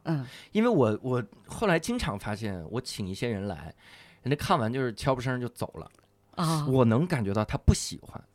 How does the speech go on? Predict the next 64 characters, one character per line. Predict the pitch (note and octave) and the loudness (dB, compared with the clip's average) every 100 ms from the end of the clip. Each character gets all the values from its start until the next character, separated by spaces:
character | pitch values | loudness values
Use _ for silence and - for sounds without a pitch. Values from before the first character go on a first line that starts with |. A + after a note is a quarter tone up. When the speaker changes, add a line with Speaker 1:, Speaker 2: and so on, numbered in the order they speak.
| _ - | _ 0
Speaker 1:
嗯， | F#3+ F#3 F#3 | 4 6 6
Speaker 2:
然 | F#3 | 6
后 | D#3 | 8
那 | D#3+ | 8
个 | D#3+ | 6
时 | D3 | 4
候 | D3+ | 2
我 | A#2 F#2+ | 0 -2
就 | C3+ | -2
会 | D3+ | -4
更 | - A3 C3 | 0 2 2
失 | - - | 2 -4
落， | F#2+ E2 | -4 -4
Speaker 1:
嗯。 | |
Speaker 2:
我 | G2+ | -4
非 | - G3+ | 4 6
常 | D#3+ D#3+ | 8 6
失 | B2+ G#2+ | 6 2
落， | G#2 | 0
Speaker 1:
不 | |
敢， | D#3 | 0
Speaker 2:
因 | |
为 | B3 | 0
你 | A#3 | 4
Speaker 1:
还 | F3+ | 4
不， | - C4+ G3+ A3 | 6 6 6 8
不 | C4+ | 10
好 | A3+ C3+ | 12 8
问。 | F3+ D4 F#3+ | 8 8 8
Speaker 2:
对， | - | 4
你 | F3+ | -4
希 | F#3 - C#4+ | -4 -4 6
望 | D#4+ A#3+ | 8 8
人 | B2+ | 6
家 | B2+ | 2
喜 | - F#2+ | -2 -6
欢 | F2+ F2 | -6 -8
你， | - _ - | -10 _ 4
Speaker 1:
嗯。 | G#3+ | 8
Speaker 2:
人 | |
家 | F3 | 8
不 | B2+ | 6
是 | A#3 C#4+ | 2 4
没 | D#3+ | 4
看 | - D#3+ C#3 | 4 2 2
过 | |
你 | A#2 | 0
的 | F#2+ F#2 F#2 - | -2 -2 -4 -4
表 | - F#2 | -2 0
演， | G2+ F2+ - | -2 -4 4
Speaker 1:
嗯， | B3 | 4
Speaker 2:
你 | |
希 | A3 F#3 | 6 4
望 | C#4 G3 | 4 4
他 | D3+ | 0
喜 | - G2 | -2 -6
欢 | G2+ | -6
你， | G2 | -2
Speaker 1:
嗯。 | |
Speaker 2:
但 | G3+ A3 | 2 2
是 | E3+ | 4
不 | C4 | 2
喜 | - G2 | 0 -4
欢， | - E2+ | -4 -8